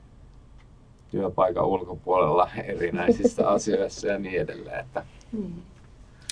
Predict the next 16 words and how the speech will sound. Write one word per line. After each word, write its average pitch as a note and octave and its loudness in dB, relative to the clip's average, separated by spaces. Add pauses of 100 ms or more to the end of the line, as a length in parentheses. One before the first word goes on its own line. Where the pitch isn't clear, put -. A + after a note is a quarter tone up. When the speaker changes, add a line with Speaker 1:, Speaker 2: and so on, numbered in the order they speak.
(340)
Speaker 1:
että - -14
kyllähän F2 -6
se G2 -16 (2000)
semmonen B2+ 6
itsetutkiskelumatka A2+ 0
totta - -8
kai F2 0 (1800)
on, F2+ -2
ja - -2 (880)
sanoisin, G2+ -4
että G#2 -4
jokainen F2+ -2
haluaa F2 0
kuitenkin E2 -2
olla D2+ -2
semmonen - -10